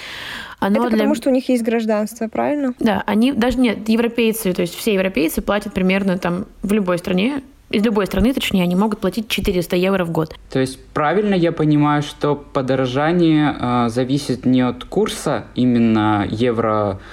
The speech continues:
Speaker 3: евро-рубль, а именно просто от их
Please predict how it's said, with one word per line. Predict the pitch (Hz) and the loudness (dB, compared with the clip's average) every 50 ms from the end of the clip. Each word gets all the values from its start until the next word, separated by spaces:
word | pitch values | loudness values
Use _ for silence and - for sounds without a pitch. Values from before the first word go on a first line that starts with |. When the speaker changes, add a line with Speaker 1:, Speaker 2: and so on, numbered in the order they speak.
| - - - - | -18 -18 -10 -6
Speaker 3:
евро-рубль, | 123 117 120 123 123 107 110 110 101 - - | -4 -2 0 0 0 0 0 0 0 -2 -2
а | - 98 113 107 | -2 -2 0 2
именно | 113 120 135 139 131 131 127 120 110 | 2 2 4 4 4 4 2 2 0
просто | 107 - - 110 131 - - - 139 131 - | -2 -2 -2 -2 -2 -4 -6 -6 -4 -4 -2
от | - - 92 - - | -4 -6 -6 -2 0
их | 117 127 131 - - - - | 0 0 0 -2 -6 -14 -16